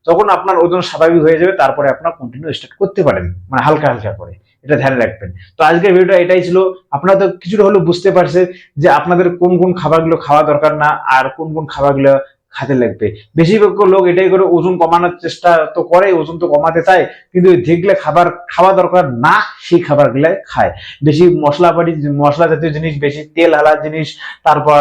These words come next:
আহ, ছোলা, বাদাম, এগুলা, এগুলা আপনার ওজনকে আবার বাড়াতে সাহায্য করে, কমানোর জন্য না। তাই ওজন কমাতে চাইলে এগুলা খাবার থেকে দূরে থাকুন, আর ভালো নিয়মিতভাবে এক্সারসাইজ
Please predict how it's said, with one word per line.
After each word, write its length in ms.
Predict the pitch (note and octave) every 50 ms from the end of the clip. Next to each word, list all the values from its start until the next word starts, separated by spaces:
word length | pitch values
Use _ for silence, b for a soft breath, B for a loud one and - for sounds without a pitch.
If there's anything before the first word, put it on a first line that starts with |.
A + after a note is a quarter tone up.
| C#3+ C#3
আহ, 260 | C3+ C3 C3 B2+ B2+ B2+
ছোলা, 360 | - - D#3+ D#3+ E3 E3 D#3+ D#3+ D#3 D3+ - C#3
বাদাম, 300 | C3+ C3+ D#3 D#3+ D#3+ D#3+ D#3
এগুলা, 300 | C#3 C#3 B2 C#3 C3 A#2+ G#2+
এগুলা 460 | A2+ A2+ A2+ A#2+ B2+ B2+ C#3+ D#3 D#3 D3+ D3 C#3+
আপনার 220 | - C#3 C#3+ D3 D3 - B2+
ওজনকে 280 | A#2 B2 B2+ B2+ C3+
আবার 200 | B2 A#2 B2 B2+ -
বাড়াতে 400 | G2+ G#2+ G2+ G#2 G#2 G#2 A2 A2 -
সাহায্য 340 | - G2 F#2+ F2+ F2 F#2 G2
করে, 180 | F2+ F#2 - F2 F2+ - _
কমানোর 340 | A#2 A#2 A2+ G#2+ G#2+ G#2
জন্য 220 | G#2+ F#2+ F#2 F2+ F#2 F2+
না। 100 | F2 F2+ - b b b b _
তাই 140 | - D#3+ F3 F3
ওজন 220 | F3 D#3+ E3+ F3+ F3
কমাতে 300 | E3+ D#3+ D#3 E3 E3 E3 D#3
চাইলে 200 | E3+ F3 F3+ F3
এগুলা 240 | D#3 C#3+ D#3 D#3 D3+ C#3+ - - -
খাবার 240 | - - D3 D3+ D3 D3
থেকে 140 | D3+ D3 D#3
দূরে 220 | C3+ C3 C#3+ E3 E3
থাকুন, 280 | D#3+ E3+ E3+ - C#3+ - B B B B B
আর 140 | - B2 - G#2
ভালো 220 | G#2+ B2 D3 D#3+ E3
নিয়মিতভাবে 580 | D#3 D3+ D3+ D#3+ D#3 D#3 D3 D3 C#3 C#3 - - - - _ -
এক্সারসাইজ 360 | D3 - - - D3+ C#3